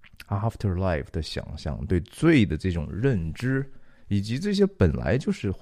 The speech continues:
它就是一个故事，就发生在一个基督教国家和它周边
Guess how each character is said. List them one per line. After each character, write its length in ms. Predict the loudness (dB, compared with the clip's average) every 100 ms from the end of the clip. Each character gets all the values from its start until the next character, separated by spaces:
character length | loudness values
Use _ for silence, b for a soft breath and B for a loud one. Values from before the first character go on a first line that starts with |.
| -4
它 160 | 0 0
就 200 | 2 2
是 200 | 2 -2
一 160 | -2 -2
个 140 | -2
故 240 | -2 4 4
事， 160 | 4
就 120 | 2
发 300 | 2 4 4
生 240 | 4 2 2
在 200 | 2 2
一 100 | 2
个 300 | 0 0 0 b b b b b b
基 260 | -6 2 2
督 220 | 4 2
教 260 | 4 4 4
国 400 | 2 0 4 4
家 460 | 2 0 0 -2 -4
和 300 | -10 0 0
它 220 | 2 -2 -2
周 320 | 2 2 2
边 340 | 2 4 2